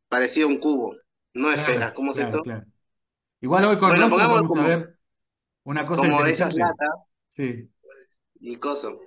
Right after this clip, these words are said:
Speaker 1: como esas latas de tomate, ponele,
Speaker 2: Sí, sí,
Speaker 1: de
Speaker 2: sí, sí,
Speaker 1: distintos
Speaker 2: sí.
Speaker 1: ángulos, que me contó y bueno, con eso intenté cosas.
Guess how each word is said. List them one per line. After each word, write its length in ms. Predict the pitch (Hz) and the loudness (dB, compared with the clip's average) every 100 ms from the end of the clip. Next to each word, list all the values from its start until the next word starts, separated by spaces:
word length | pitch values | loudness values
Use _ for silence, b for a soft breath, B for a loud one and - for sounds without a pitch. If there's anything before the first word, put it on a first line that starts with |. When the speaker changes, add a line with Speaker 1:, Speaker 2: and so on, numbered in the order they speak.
| _ | _
Speaker 1:
como 240 | 123 123 139 | -4 0 2
esas 280 | 143 143 | 2 2
latas 260 | 147 147 143 | 2 4 2
de 80 | 131 | 2
tomate, 380 | 131 147 139 127 | 2 0 0 -2
ponele, 500 | 127 131 131 139 _ _ | -2 -2 -4 -6 _ _
Speaker 2:
Sí, 380 | 165 180 185 | 2 4 4
sí, 180 | - 175 | 2 2
Speaker 1:
de 0 | |
Speaker 2:
sí, 180 | 127 127 | 2 0
sí, 80 | - | 0
Speaker 1:
distintos 260 | 156 151 | -2 -2
Speaker 2:
sí. 20 | 139 | 0
Speaker 1:
ángulos, 520 | 180 160 143 143 165 _ _ | 0 0 0 -2 -4 _ _
que 100 | - | -8
me 140 | 127 127 | -6 -4
contó 400 | 123 131 147 175 | -6 -2 2 2
y 100 | 147 | 2
bueno, 340 | 131 139 120 107 | 0 -2 -4 -8
con 160 | 120 | -4
eso 500 | 135 139 151 135 120 | -2 0 0 0 0
intenté 440 | 113 107 113 113 127 | -4 -6 -10 -8 -4
cosas. 320 | 135 - - | -4 -4 -14